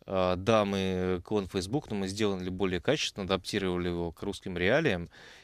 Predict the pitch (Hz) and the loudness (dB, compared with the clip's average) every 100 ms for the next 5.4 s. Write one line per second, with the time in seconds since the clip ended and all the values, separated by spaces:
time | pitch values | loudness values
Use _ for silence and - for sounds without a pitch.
0 | _ - 98 95 92 92 90 110 - 95 | _ -6 -2 0 0 0 0 -2 -6 -8
1 | - 98 - 90 90 90 117 156 101 101 | -2 -2 -2 -8 -4 -2 -2 -2 -2 -2
2 | 120 90 98 101 92 92 98 87 - 95 | -4 -6 -6 -6 -4 -4 -4 -8 -8 -12
3 | - 87 82 - 92 87 95 - - 92 | -8 -8 -8 -10 -10 -8 -8 -10 -10 -10
4 | - 90 - - 82 - _ _ _ _ | -10 -14 -14 -18 -20 -20 _ _ _ _
5 | - 90 87 82 | -14 -8 -6 -8